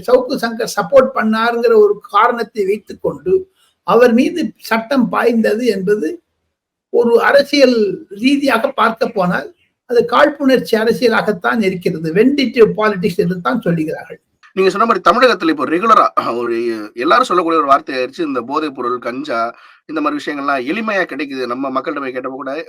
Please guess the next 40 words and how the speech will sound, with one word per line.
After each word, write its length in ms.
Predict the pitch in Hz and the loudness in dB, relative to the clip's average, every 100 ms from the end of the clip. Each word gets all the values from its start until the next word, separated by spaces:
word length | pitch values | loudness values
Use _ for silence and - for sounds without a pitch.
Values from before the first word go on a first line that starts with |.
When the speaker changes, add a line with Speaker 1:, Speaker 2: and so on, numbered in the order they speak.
| 131 | -10
Speaker 2:
ஒரு 120 | 139 | -8
ஆக்சஸபிள், 580 | 127 131 - 226 185 139 | -4 -4 -6 -8 -6 -6
ஈஸியா 360 | 185 226 180 139 | -6 -6 -4 -4
கிடைக்குது 380 | 127 139 123 | -6 -10 -8
அப்படின்றாங்க. 540 | 113 117 113 101 92 110 _ _ _ _ _ - | -8 -10 -12 -12 -12 -16 _ _ _ _ _ -8
அஹ், 120 | 131 | -4
டெல்லியில 280 | 151 247 240 | -2 -2 -4
இது 120 | 190 | -4
குறித்து 260 | 175 180 170 | -6 -8 -6
பேசுறாங்களா? 500 | 165 190 160 139 127 | -6 -6 -6 -4 -4
ஏன்னா 160 | 147 147 | -4 -4
தமிழகத்துல 400 | 143 175 175 143 131 | -6 -4 -6 -8 -8
தொடர் 260 | - 202 214 | -2 0 0
கதை 200 | 160 131 | -4 -6
ஆயிடுச்சு 280 | 117 - | -8 -12
இது. 220 | 110 104 107 | -18 -16 -10
ரெகுலரா 340 | 135 170 190 | -4 -2 0
பேப்பர் 320 | 175 165 165 | -2 -4 -6
எடுத்து 240 | 151 156 170 | -8 -8 -8
இந்த 120 | 156 | -8
நியூஸ் 260 | 151 165 | -10 -10
இல்லாமயே 480 | 135 165 180 180 175 | -8 -4 -4 -4 -6
இல்ல. 200 | 139 120 - - _ _ | -8 -12 -16 -20 _ _
அந்த 200 | 135 175 | -8 -4
மாதிரி 220 | 190 202 | -2 -2
ஒரு 80 | 180 160 | -4 -6
நிலைமையில 280 | 165 170 | -6 -6
தமிழகம் 380 | 165 139 151 143 | -6 -6 -4 -6
இருக்கும்போது 360 | 139 135 156 233 | -10 -14 -14 -12
இதை 120 | 190 | -14
பத்தி 260 | 190 170 156 | -10 -6 -6
டெல்லியில 240 | 190 196 156 131 | -6 -6 -4 -6
பேசிக்கிறாங்களா? 600 | 147 139 123 113 113 127 | -8 -14 -16 -16 -16 -16
இது 160 | 113 | -16
எப்படி? 160 | 98 _ _ _ _ _ _ _ 185 | -20 _ _ _ _ _ _ _ -2
Speaker 1:
கார்த்திக், 460 | 185 180 277 277 - | -2 0 -4 -4 -4
ஒண்ணே 260 | 196 226 247 | -2 0 0
ஒண்ணு, 320 | 220 175 - _ _ _ _ _ 165 | 0 -2 -4 _ _ _ _ _ _
WhatsApp 520 | 151 220 233 - 269 - | -4 -2 -2 2 0 0
மூலமாக 840 | 208 208 196 175 151 160 190 - | -2 0 0 -2 -2 -2 -4 -6